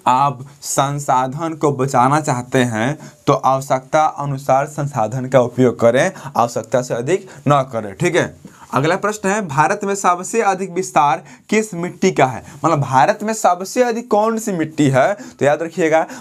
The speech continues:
भारत में सबसे अधिक जलोढ़ मिट्टी है। ऐसे तो सभी प्रकार की मिट्टी भारत में है, काली मिट्टी भी है, जलोढ़ मिट्टी भी है, रेतीली मिट्टी भी है, स-, पीली मिट्टी भी है, लैटराइट मिट्टी भी है, लेकिन सबसे अधिक किस मिट्टी का विस्तार है? तो जलोढ़ मिट्टी का।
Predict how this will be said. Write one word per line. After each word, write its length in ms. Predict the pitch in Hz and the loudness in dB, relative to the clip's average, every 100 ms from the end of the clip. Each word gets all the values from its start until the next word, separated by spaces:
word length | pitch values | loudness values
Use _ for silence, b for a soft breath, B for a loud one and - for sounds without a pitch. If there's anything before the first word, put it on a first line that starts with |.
| - | -6
भारत 280 | 127 131 151 | 0 0 0
में 120 | 165 | -4
सबसे 380 | 160 143 143 190 | -2 -4 0 0
अधिक 400 | - 143 143 127 | 2 0 0 -8
जलोढ़ 420 | 120 135 151 170 | 2 4 6 2
मिट्टी 440 | 151 143 139 131 | 0 -4 0 0
है। 60 | 120 | 0
ऐसे 320 | - 127 175 | 2 -2 -2
तो 240 | 180 180 - B - | 0 0 0 B -2
सभी 200 | 151 185 | 0 0
प्रकार 360 | 170 170 165 | -2 2 0
की 140 | 175 175 | 2 -4
मिट्टी 300 | 160 151 175 | -6 -2 -2
भारत 280 | 151 147 156 | 0 -2 -2
में 140 | 156 | -4
है, 180 | 147 147 | 0 -2
काली 380 | 147 135 139 156 | 2 2 2 -4
मिट्टी 360 | 156 156 165 | -8 -2 0
भी 140 | 156 156 | 0 0
है, 260 | 143 151 160 B B | 4 4 4 B B
जलोढ़ 400 | 123 139 143 156 | 2 4 4 2
मिट्टी 360 | 165 156 151 165 | -2 -6 -2 -2
भी 160 | 160 165 | 0 -2
है, 260 | 143 139 226 185 143 | 2 2 0 -6 0
रेतीली 440 | 127 127 151 180 | 0 0 -2 -2
मिट्टी 340 | 175 170 180 | -6 -4 -2
भी 140 | 170 165 | 0 0
है, 320 | 147 160 180 B B | 0 -2 -4 B B
स-, 120 | - - | -4 -4
पीली 520 | - - - 165 180 | -4 -4 0 2 0
मिट्टी 320 | 185 185 190 | -4 0 -2
भी 140 | 175 | -2
है, 200 | 170 156 | -4 0
लैटराइट 520 | 160 160 151 143 170 180 | 2 2 4 4 4 -4
मिट्टी 280 | 170 190 | -4 -2
भी 140 | 190 165 | 0 -2
है, 220 | 151 165 196 170 | -4 -6 -8 0
लेकिन 140 | 143 | 0
सबसे 460 | 139 156 151 175 220 | 4 2 2 0 0
अधिक 460 | 214 190 170 196 196 | 2 0 -2 -4 2
किस 220 | 220 214 | 2 2
मिट्टी 320 | 185 190 196 | 0 2 2
का 120 | 190 | 4
विस्तार 440 | 175 175 180 170 170 | 2 0 2 0 0
है? 120 | 180 | -4
तो 100 | 180 | -4
जलोढ़ 380 | 151 139 139 143 | -2 0 0 -2
मिट्टी 280 | 131 - | -8 -6
का। 160 | 101 - | -4 -4